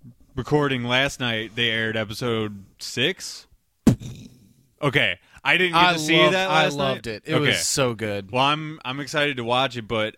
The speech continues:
Speaker 1: as of episode five, I've enjoyed every episode.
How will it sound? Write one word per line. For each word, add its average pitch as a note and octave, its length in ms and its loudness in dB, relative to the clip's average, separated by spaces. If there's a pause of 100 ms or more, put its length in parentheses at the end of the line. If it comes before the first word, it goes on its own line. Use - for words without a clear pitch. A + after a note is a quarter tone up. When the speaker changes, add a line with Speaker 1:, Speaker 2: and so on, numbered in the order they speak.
Speaker 1:
as C#3+ 260 0
of C3+ 300 0
episode B2+ 480 -4
five, A#2+ 760 -2 (460)
I've A#2+ 260 0
enjoyed B2 380 0
every C3 340 2
episode. B2+ 480 -2